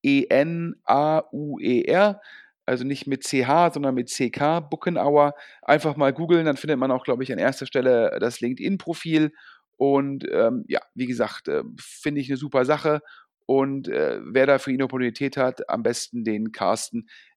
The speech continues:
direkt anmailen oder über LinkedIn anschreiben. Ja, jetzt sind wir schon wieder über eine Stunde, also ein langer, langer Inlandsflug. Also ich sag mal, Inlandsflug mit ein bisschen Verspätung, wo man am Gate schon ein bisschen was hört. Ähm, ja, wir wünschen allen,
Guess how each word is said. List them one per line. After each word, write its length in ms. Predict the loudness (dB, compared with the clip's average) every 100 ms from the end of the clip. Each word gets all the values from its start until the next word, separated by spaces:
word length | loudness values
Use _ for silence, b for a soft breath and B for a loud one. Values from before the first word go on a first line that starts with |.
| _
direkt 420 | -4 0 0 0 0
anmailen 680 | 0 4 4 4 2 0
oder 240 | -2 0 2
über 160 | 2
LinkedIn 400 | 0 -2 -4 -6
anschreiben. 580 | -6 -10 -10 -10 -12 -18 _ B B B B B B _ _ _
Ja, 300 | 8 8 6
jetzt 180 | 2 2
sind 120 | 2
wir 80 | 4
schon 340 | 4 4 4
wieder 160 | 6 6
über 200 | 6 6
eine 120 | 4
Stunde, 540 | 4 2 4 2 4
also 400 | 6 6 6 4
ein 220 | 4 2 2
langer, 420 | 4 4 4 4
langer 260 | 4 4
Inlandsflug. 720 | 2 4 4 2 0 -2 -2 -6 -4
Also 200 | 2 4
ich 80 | 4
sag 160 | 2 2
mal, 260 | 4 4
Inlandsflug 560 | 2 2 2 2 -2 -4
mit 120 | -4
ein 40 | -4
bisschen 220 | -4 -6
Verspätung, 540 | -8 0 2 2 -2
wo 80 | -2
man 160 | 0 0
am 140 | 2
Gate 300 | 4 4 2
schon 160 | -6 -8
ein 20 |
bisschen 240 | -8 -6
was 220 | -6 0
hört. 300 | 6 6 4 -8 B B B B _ 6
Ähm, 440 | 8 8 6 -4 -12 B B B _ _
ja, 200 | 2 4
wir 80 | 4
wünschen 260 | 2 0 0
allen, 460 | 4 8 6 4